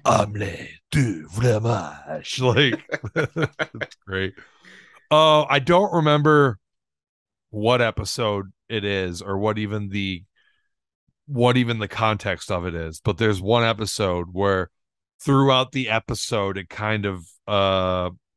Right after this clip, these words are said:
records Dexter, his, like, um, process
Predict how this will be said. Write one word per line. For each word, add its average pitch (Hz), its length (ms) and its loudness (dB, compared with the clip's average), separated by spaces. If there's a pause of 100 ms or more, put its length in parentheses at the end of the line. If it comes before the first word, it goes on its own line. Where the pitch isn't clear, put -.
records 107 760 0
Dexter, 104 800 -2 (1500)
his, 104 680 0 (1000)
like, 104 460 0 (480)
um, 95 680 -2 (480)
process 107 840 0